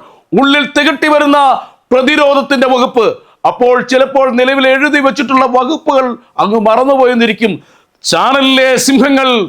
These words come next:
വീണ്ടും മുരളുന്നു. മുരളി വിരൽ ചൂണ്ടുന്നു, ചുണ്ടുകൂർപ്പിക്കുന്നു. "പറയൂ,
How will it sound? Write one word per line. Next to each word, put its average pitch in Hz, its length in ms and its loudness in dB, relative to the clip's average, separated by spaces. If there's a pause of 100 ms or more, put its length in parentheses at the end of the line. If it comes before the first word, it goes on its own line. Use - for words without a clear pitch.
വീണ്ടും 254 360 2 (500)
മുരളുന്നു. 233 420 0 (400)
മുരളി 240 340 0
വിരൽ 277 260 0
ചൂണ്ടുന്നു, 240 360 0 (460)
ചുണ്ടുകൂർപ്പിക്കുന്നു. 254 960 0 (160)
"പറയൂ, 285 260 0